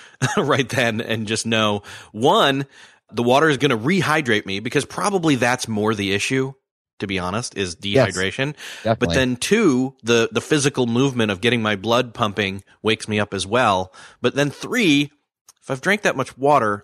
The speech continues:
Speaker 1: I'm gonna get up over and over again <laughs> the rest of that
Speaker 2: <laughs>
Speaker 1: afternoon. And
Speaker 2: That's
Speaker 1: so,
Speaker 2: true. Yep.
Speaker 1: uh, yeah. And the other thing, so then moving into the evenings and kind of setting up your mornings the night before. I've heard lots of people talk about this. I wanna go at this from a perspective of why,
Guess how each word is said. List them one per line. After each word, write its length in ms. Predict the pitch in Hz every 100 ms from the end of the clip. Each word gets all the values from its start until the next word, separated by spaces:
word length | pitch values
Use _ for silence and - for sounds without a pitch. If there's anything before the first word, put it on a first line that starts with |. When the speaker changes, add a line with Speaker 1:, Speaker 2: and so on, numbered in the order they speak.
| -
Speaker 1:
I'm 40 |
gonna 100 | 151
get 160 | 135 135
up 160 | 131
over 240 | 127 117 117
and 100 | 110
over 260 | 117 113
again 420 | 104 92 90 92 - -
<laughs> 180 | 143 -
the 100 | 185
rest 380 | 151 135 - -
of 80 | 135
that 200 | 135 -
Speaker 2:
<laughs> 80 |
Speaker 1:
afternoon. 680 | 143 - 143 117 127 110 95
And 160 | 107 117
Speaker 2:
That's 120 | -
Speaker 1:
so, 160 | 123
Speaker 2:
true. 200 | 156 196 - - -
Yep. 200 | 87 139 - _ _ _ -
Speaker 1:
uh, 300 | 113 101 101
yeah. 280 | 120 113 95 _ _ -
And 160 | 160 160
the 80 | 160
other 140 | 226
thing, 340 | - 123 123 -
so 140 | -
then 200 | 156 151
moving 320 | 135 160 190 165
into 160 | 170
the 180 | 123 127
evenings 580 | 135 160 127 90 92 -
and 220 | 117 117
kind 200 | - 170
of 80 | 175
setting 320 | - 180 202
up 120 | 180
your 120 | 120
mornings 640 | 117 113 143 120 98 101 -
the 100 | 113
night 260 | 117 131
before. 680 | 104 98 - 127 101 87 85 -
I've 120 | 120
heard 160 | 170
lots 260 | 131 147 151
of 80 | 147
people 220 | 139 131
talk 220 | 107 95
about 260 | 92 90 -
this. 340 | 82 82 - _ _ _ 135
I 60 |
wanna 300 | 143 175 240
go 240 | 240 143 120
at 220 | 120 -
this 220 | 107 -
from 340 | - 117 113
a 340 | 107 101 98 95
perspective 580 | - 127 - 131 120 104
of 220 | 101 -
why, 340 | 107 135 190